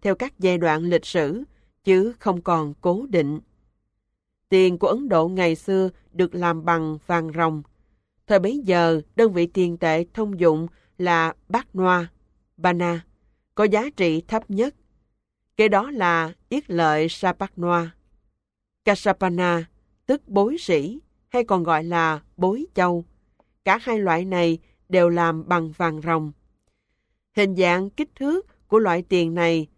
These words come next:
tương tự như bối sĩ, là những hạt hình như hạt châu, lớn bằng hạt đậu. Loại tiền có giá trị lớn hơn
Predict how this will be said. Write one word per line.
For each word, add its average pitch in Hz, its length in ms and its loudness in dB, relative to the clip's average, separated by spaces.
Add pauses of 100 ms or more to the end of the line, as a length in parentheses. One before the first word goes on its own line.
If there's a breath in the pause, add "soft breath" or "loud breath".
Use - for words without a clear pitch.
(180)
tương 240 220 -2
tự 170 160 2
như 196 460 2
bối 214 280 -4
sĩ, 180 420 -4 (580)
là 196 100 2
những 190 260 0
hạt 185 320 -6 (200)
hình 180 260 -2
như 208 360 0
hạt 165 300 -6
châu, 208 300 -4 (400)
lớn 240 340 -2
bằng 170 220 -2
hạt 170 240 -8
đậu. 160 360 -2 (920)
Loại 185 180 0
tiền 180 400 2
có 214 100 0
giá 226 220 -4
trị 170 280 -2
lớn 196 280 -2
hơn 196 320 -2